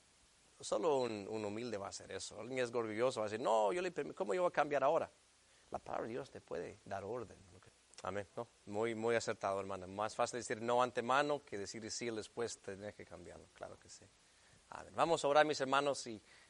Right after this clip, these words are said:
eh, tomar un receso. Padre Celestial, gracias por esta, ah, esta historia, Señor, de la antigüedad, Señor, que no es mito, no son cuentos de hadas, sino una historia verdadera de un hombre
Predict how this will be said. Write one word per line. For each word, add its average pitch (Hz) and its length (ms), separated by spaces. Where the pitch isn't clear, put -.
eh, 95 80
tomar 98 240
un 87 120
receso. 90 360
Padre 160 260
Celestial, 110 420
gracias 120 400
por 113 180
esta, 104 300
ah, 101 460
esta 175 220
historia, 139 560
Señor, 92 460
de 107 120
la 107 60
antigüedad, 113 640
Señor, 117 460
que 110 160
no 131 160
es 120 100
mito, 147 400
no 135 100
son 110 160
cuentos 113 300
de 113 140
hadas, 120 260
sino 117 200
una 135 100
historia 131 240
verdadera 101 600
de 113 180
un 110 100
hombre 120 380